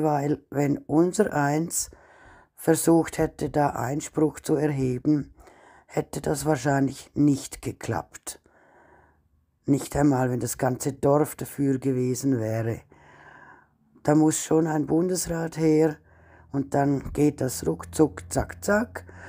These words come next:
und die Wünsche werden erfüllt und einfach ein anderer Ort wird ausgewählt,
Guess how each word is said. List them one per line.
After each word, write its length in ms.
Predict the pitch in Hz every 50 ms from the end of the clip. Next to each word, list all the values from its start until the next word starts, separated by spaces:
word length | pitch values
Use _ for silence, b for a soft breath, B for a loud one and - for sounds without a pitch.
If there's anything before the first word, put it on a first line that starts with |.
| B B B
und 180 | 151 151 - -
die 100 | 156 143
Wünsche 440 | 143 147 147 156 143 - 160 151 131
werden 320 | 127 127 - - 117 107
erfüllt 680 | 104 104 - - - 202 208 202 202 196 196 - - - B B B B B B B B B
und 140 | B 131 127
einfach 320 | 139 143 135 135 - 143 -
ein 160 | 131 127 131
anderer 440 | 135 151 165 165 165 160 156 - -
Ort 300 | 135 143 143 - - 139
wird 200 | 147 147 - -
ausgewählt, 960 | - 117 120 123 120 - - - 143 127 127 123 127 135 143 143 - -